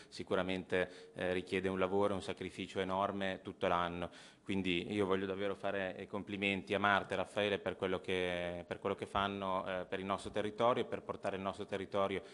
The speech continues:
in giro per tutta Italia, e quindi, eh, vi ringrazio ancora e, eh, possiamo garantire il massimo supporto dal punto di vista del Comune, e ringrazio ancora tutti quanti. Grazie.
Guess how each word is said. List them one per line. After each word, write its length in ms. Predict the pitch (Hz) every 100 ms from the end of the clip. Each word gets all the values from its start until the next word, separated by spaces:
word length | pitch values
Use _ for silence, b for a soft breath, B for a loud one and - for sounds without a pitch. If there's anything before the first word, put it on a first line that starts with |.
| B
in 160 | - 95
giro 560 | 90 98 95 92 - - - _ _ _ -
per 160 | - 104
tutta 180 | 107 127
Italia, 560 | - 104 98 101 101
e 140 | 98 98
quindi, 420 | 107 95 92 92
eh, 300 | 95 92 92
vi 100 | 90
ringrazio 420 | 95 98 95 95 104
ancora 400 | 90 101 98 92
e, 340 | 90 87 87 B B -
eh, 260 | 98 98 -
possiamo 440 | 98 - 95 92
garantire 540 | 104 98 95 - 101 98
il 100 | 92
massimo 380 | 95 - 98
supporto 400 | 92 92 - 95
dal 160 | 98 90
punto 200 | 104 92
di 60 | 92
vista 160 | -
del 100 | 90
Comune, 460 | - 92 92 92 90 B B -
e 100 | 90
ringrazio 400 | 90 87 90 -
ancora 220 | 82 90
tutti 200 | 80 95
quanti. 360 | - 87 85 92
Grazie. 400 | 87 87 -